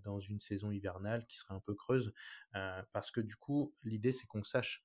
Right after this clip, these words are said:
à l'avance où vont être les besoins et qu'on puisse agir en conséquence. Donc, notamment, si on se rend compte de ça au moment du montage du prévisionnel, bah, ça veut dire qu'il va prévoir, il va falloir prévoir, euh,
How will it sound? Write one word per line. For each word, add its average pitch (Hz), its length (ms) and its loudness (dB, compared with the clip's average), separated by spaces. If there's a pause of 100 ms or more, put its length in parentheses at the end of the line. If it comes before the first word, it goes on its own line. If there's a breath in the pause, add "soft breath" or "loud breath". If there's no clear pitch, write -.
à 120 120 4
l'avance 117 520 4 (340)
où 127 140 4
vont 113 240 4
être 107 200 0
les 104 120 2
besoins 104 420 0 (320 loud breath)
et 107 140 -2
qu'on 104 140 0
puisse - 300 0
agir 117 300 6
en 113 80 2
conséquence. - 680 -2 (340 loud breath)
Donc, 101 280 0
notamment, 107 640 4
si - 200 -6
on 107 120 2
se - 80 -10
rend 113 120 0
compte 113 220 0
de 110 140 2
ça 120 200 6
au 110 60 8
moment 104 260 4
du 104 160 -2
montage 104 480 2
du 101 120 -8
prévisionnel, 98 680 0 (280 loud breath)
bah, 98 80 -12
ça - 120 -2
veut 104 100 2
dire 127 200 0
qu'il - 120 -10
va 101 120 0
prévoir, 110 500 0
il - 40 -12
va 101 80 -4
falloir 107 260 -2
prévoir, 113 600 2
euh, 104 240 2